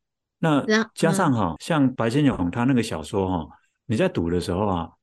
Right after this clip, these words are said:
Speaker 1: 会被一种东西给，给混乱掉，就是他会对于服装、
Speaker 2: 嗯。
Speaker 1: 家具，
Speaker 2: 嗯。
Speaker 1: 有没有？他会有很多细腻的描写。
Speaker 2: 使用的东西。
Speaker 1: 对，那其实不是故事的主线。
Speaker 2: 嗯。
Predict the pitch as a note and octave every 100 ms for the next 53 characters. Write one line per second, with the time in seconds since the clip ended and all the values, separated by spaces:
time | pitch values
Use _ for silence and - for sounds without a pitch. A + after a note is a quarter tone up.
0 | _ _ F#3+ F3 D3+ F#3 - E2 G#2 G2+
1 | G2+ G#2+ G2+ G#2 E2+ D#2 D#2 D2+ - E2
2 | - D3 B2+ A#2 F2+ F#2+ D#2 - _ -
3 | E3+ E3 E3 C#3 D#3+ C3+ B2+ D3+ G2+ G2
4 | - F#2 F#2+ F#2+ A#2+ G#2+ A2+ - _ _
5 | - B2 A2 A2+ C#3+ G#2+ E2 _ _ _
6 | G3 F3+ D#3+ D#3 F3+ F3+ G2+ G#2 F#2 _
7 | _ - E3 E3+ - - F#2 B2 B2+ -
8 | E3 C#3 C3+ F#2+ F2 F2 E2 F#2+ F#2 D2
9 | - - F3+ G3+ A3+ F3+ - E3 D#3+ E3+
10 | - C3+ - _ _ _ _ _ _ -
11 | C#3 F#2 - F#3 F#3+ - D3 A#2+ F#2 A2
12 | D#3 - F3 A2 - C#3 F#2 F2 E2+ D2+
13 | - G#2+ D#2 - _ F#3+ F3 D#3